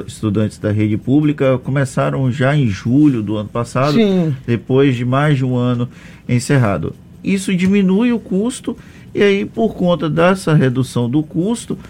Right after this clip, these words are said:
Speaker 1: aumenta a parcela disponível para o Fundeb, para o, esse rateio no final do ano.
Speaker 2: Exatamente.
Speaker 1: Vocês estão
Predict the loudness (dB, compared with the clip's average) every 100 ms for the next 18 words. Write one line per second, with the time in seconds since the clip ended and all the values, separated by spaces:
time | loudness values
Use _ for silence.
0 | -20 -8 0 2 2 0 0 -2 -4 -2
1 | -2 0 -2 0 0 0 -4 -2 0 2
2 | 2 2 0 0 2 2 2 2 2 0
3 | -2 0 2 2 0 0 2 2 2 0
4 | 2 0 2 0 0 2 4 2 0 -2
5 | -2 0 2 2 2 0 -2 0 0 2
6 | 2 4 4 2 -2 -4 -2 0 0 0